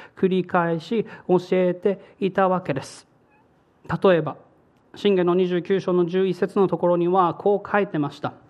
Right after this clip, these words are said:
箴言の二十九の十一には、「愚かな者は怒りをぶちまける。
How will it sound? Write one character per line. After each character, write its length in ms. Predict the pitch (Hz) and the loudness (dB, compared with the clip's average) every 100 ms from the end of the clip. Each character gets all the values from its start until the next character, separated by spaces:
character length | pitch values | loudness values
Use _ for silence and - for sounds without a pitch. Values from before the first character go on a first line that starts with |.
| _ - _ _ | _ -20 _ _
箴 220 | - 214 202 | -6 -2 0
言 160 | 185 | 2
の 80 | 185 | 2
二 140 | 202 | 0
十 180 | 185 190 | 0 -2
九 240 | 180 214 202 | -2 -2 2
の 320 | 185 175 156 - - - - - _ _ _ _ _ _ - | 4 2 0 -10 -20 -20 -20 -20 _ _ _ _ _ _ -8
十 380 | 165 202 202 202 | -2 2 2 0
一 180 | 196 220 | 0 0
に 140 | 202 | 2
は、 480 | 190 190 175 - - _ _ _ | 4 4 2 -2 -18 _ _ _
「愚 260 | 226 247 220 | 6 8 6
か 120 | 196 | 4
な 120 | 190 | 2
者 240 | 190 202 202 | 2 2 4
は 140 | 190 | 4
怒 300 | 185 180 226 | 2 2 2
り 160 | 233 220 | 4 4
を 100 | 180 | 4
ぶ 300 | 151 170 180 | 2 0 0
ち 180 | 175 | 0
ま 180 | 214 208 | -2 -2
け 160 | 202 196 | 0 0
る。 200 | 165 | -2